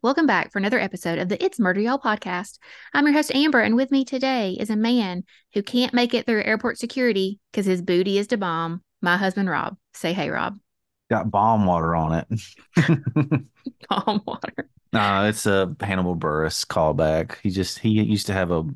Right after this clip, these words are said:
Speaker 2: a, a bomb juice, bomb water bit.
Speaker 1: I've not listened to him in a long time, but real
Speaker 2: It's
Speaker 1: talk.
Speaker 2: very funny.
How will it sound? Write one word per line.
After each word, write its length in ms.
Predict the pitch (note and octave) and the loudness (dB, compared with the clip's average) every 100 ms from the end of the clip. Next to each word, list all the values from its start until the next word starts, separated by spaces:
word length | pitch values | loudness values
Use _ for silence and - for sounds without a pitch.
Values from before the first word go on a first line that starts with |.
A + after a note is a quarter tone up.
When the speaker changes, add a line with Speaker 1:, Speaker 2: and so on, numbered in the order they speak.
| - | -10
Speaker 2:
a, 120 | F#2 F2+ - - | -12 -12 -12 -6
a 80 | F#2+ | -4
bomb 380 | F2 E2+ F2 | 0 2 2
juice, 240 | E2+ F2 - | 0 -2 -2
bomb 300 | E2 E2 D#2+ | -4 -2 -2
water 420 | D#2+ D#2 E2 - - _ - | -2 -2 -4 -6 -14 _ -6
bit. 320 | F2 E2+ - _ _ _ _ - | -4 -2 -4 _ _ _ _ -6
Speaker 1:
I've 160 | A#3 | 0
not 220 | C4 C#4 | 2 2
listened 220 | G#3 G3+ F#3 | 0 -2 -2
to 40 | |
him 0 | |
in 60 | F3 | -2
a 60 | |
long 160 | E3+ F3 | -4 -4
time, 280 | E3+ D#3 F3 | -4 -6 -2
but 240 | G#3 G3+ | 0 2
real 160 | A3 B3+ | 2 0
Speaker 2:
It's 120 | - | 2
Speaker 1:
talk. 220 | D#3+ F#3 | 2 4
Speaker 2:
very 200 | G2 F2+ | 4 2
funny. 480 | - F2+ D#2 E2 | 0 -2 0 -4